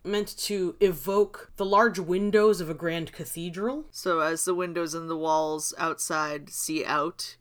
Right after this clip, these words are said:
Speaker 2: so the window around the arch helps you see within?
Speaker 1: Precisely so. But yeah, for a smaller church that couldn't have, you know, stained glass or even, like, structurally have large windows installed,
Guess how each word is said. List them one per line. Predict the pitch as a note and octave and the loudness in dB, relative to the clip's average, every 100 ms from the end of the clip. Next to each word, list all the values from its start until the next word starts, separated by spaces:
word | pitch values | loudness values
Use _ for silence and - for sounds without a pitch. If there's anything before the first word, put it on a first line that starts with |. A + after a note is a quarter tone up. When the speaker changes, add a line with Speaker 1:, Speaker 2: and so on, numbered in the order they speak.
| _ | _
Speaker 2:
so | - - E3 | -6 0 0
the | D#3+ D#3+ | 0 -2
window | D#3+ D#3 D#3 D3+ C#3 | -2 -2 -2 0 0
around | D3+ D3+ D#3 | 2 0 -2
the | C3+ | 0
arch | C#3 D#3 D#3 | 0 0 -2
helps | D#3 D3 | -4 -4
you | D3+ | -6
see | C#3+ D#3 D3+ | -6 -4 -2
within? | C#3+ C#3 D3+ C#4 F4+ | -2 -2 -4 -4 -10
Speaker 1:
Precisely | E3 D#3+ D#3 F#3 | -8 -6 -4 -4
so. | F3+ B3+ D#4+ - _ | 0 2 2 -4 _
But | A#3 | 2
yeah, | C4 E4 | 6 4
for | E4 G#3 | 4 2
a | |
smaller | G#3 A3+ C4 A#3+ | 4 2 2 -2
church | - G3+ - | -2 -4 -2
that | F3+ C#3 - | -2 -2 -2
couldn't | F#3 F3 E3+ D3+ | -4 -2 -6 -2
have, | F3+ D#3+ D3 | 0 0 -2
you | F3+ | -4
know, | E3 | -4
stained | C#3 - E3+ D#3 D3+ | -4 -2 -2 -2 -4
glass | D#3+ F#3+ F3 D#3+ | -2 0 -2 -4
or | |
even, | E3 F3+ E3 C#3 | -4 -4 -6 -8
like, | D#3+ E3 - | -6 -6 -4
structurally | - A3 B3 - E3+ | -4 -2 -2 -2 -4
have | D#3+ E3 | -2 -2
large | D3 D3 | -2 -4
windows | E3 F#3+ E3 C#3+ | -4 -2 -2 -2
installed, | C#3+ - C#3+ C3+ F3+ | -6 -8 -6 -6 -6